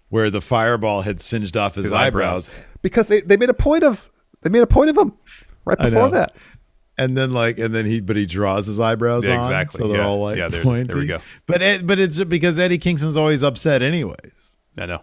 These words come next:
Speaker 1: So, like, it really wouldn't have worked. It'd just be like, "Oh, you're so upset," but he is.
Speaker 2: He is. He is.
Speaker 1: Yeah.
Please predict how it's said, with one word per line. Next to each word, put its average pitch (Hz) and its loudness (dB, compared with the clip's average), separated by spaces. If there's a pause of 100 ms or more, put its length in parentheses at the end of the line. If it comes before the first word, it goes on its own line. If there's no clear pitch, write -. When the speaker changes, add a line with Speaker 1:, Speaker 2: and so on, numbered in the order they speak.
(140)
Speaker 1:
So, 123 -2
like, 127 2
it 131 2
really 131 2
wouldn't 117 0
have 104 -4
worked. 110 0
It'd 101 -2
just 92 -8
be 104 -4
like, 104 0
"Oh, 214 2
you're 139 0
so 165 -2
upset," 135 -4
but 95 -10
he 120 0
is. - -6
Speaker 2:
He 104 -4
is. 80 -6 (340)
He 101 -6
is. 73 -12
Speaker 1:
Yeah. 90 -6